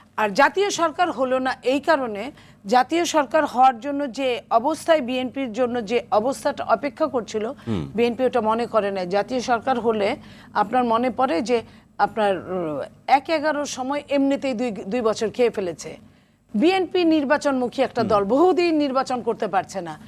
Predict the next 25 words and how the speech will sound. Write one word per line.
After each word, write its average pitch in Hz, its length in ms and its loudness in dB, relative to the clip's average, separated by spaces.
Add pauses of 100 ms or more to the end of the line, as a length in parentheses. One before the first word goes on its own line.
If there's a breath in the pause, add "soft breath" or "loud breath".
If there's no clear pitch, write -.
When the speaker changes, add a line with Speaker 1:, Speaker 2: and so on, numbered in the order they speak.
(280 loud breath)
Speaker 1:
বিএনপি 359 320 2
আপনার 339 360 2
যদি 311 300 0
এরকম 311 500 0
যদি 247 260 0
দল 262 240 6
থাকতো 247 300 -4
এত 233 160 0
বড়, 208 280 0 (380 loud breath)
আপনি 294 240 0
কি 311 120 -2
জাতীয় 269 300 0
সরকার 269 320 -2
চাইতেন? 240 380 -2
চাইতেন 175 360 -6
না। 151 180 -10 (280 loud breath)
বিএনপি 339 320 2
কিভাবে 403 560 4
জাতীয় 302 300 -4
সরকারটা 247 460 -8
চাইবে? 220 260 -6
জাতীয় 269 320 -2
সরকার 330 360 0
হওয়া 302 220 2
মানেই 339 340 0